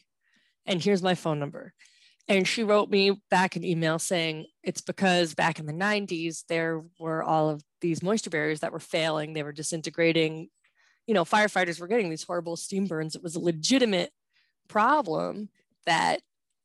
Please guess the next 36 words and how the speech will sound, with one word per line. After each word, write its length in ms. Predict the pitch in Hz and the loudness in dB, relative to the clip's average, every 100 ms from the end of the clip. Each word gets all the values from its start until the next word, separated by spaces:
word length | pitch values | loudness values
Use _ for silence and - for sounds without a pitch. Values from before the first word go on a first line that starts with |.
| _ _ 381 | _ _ -4
you 100 | 208 | -2
know, 220 | 165 170 | -2 -2
people 320 | 160 196 - | -4 -4 -4
who 200 | - 170 165 | -8 -10 0
research 400 | 180 190 165 - | 2 4 0 -2
these 160 | 170 - | -4 0
textiles, 640 | 202 - 185 165 180 180 | -2 0 0 2 0 -2
you 60 | |
know, 120 | 214 196 | -2 -2
needed 260 | 240 269 | -2 -4
to 40 | 233 | -6
figure 300 | 262 233 247 | -6 -2 0
out, 280 | 262 190 - | 0 0 -2
how 160 | 214 | -2
do 60 | 220 | -2
we 120 | 214 | -4
stop 300 | - 180 190 | -4 -4 -4
this 140 | 185 | -6
from 160 | - 175 | -8 -8
happening? 500 | 170 185 - 170 175 | -6 -4 -6 -10 -12
Because 240 | 196 180 - | -8 -8 -6
we, 80 | 202 _ - | -12 _ -2
you 100 | 190 | 0
know, 200 | 170 185 _ | 0 -2 _
steam 280 | - - 202 | -10 0 2
burns 320 | 214 196 196 | 4 4 4
<laughs> 40 | 156 | 4
are 100 | 190 | 2
no 260 | 202 208 | 2 2
joke. 400 | 196 269 233 - | 2 0 0 0
You 140 | 190 180 | 0 2
wanna 260 | 202 185 160 - | 0 -2 -6 -6
get, 200 | 208 - _ - - - - _ _ _ - | -6 -8 _ -20 -18 -18 -20 _ _ _ -2
like, 280 | 185 180 220 | -2 -2 0
eliminate 540 | 196 208 220 214 196 - | 2 2 2 -2 -2 -2
that, 240 | 190 190 | 0 -2